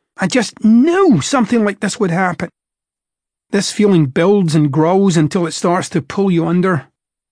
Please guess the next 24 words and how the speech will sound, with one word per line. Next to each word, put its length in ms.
Setting 360
up 160
a 60
business 580
means 300
risking 380
everything 460
you've 140
ever 180
worked 260
for. 380
Is 120
it 80
even 240
worth 300
it? 180
You've 180
got 300
bills, 320
for 160
the 100
love 200
of 160
God. 440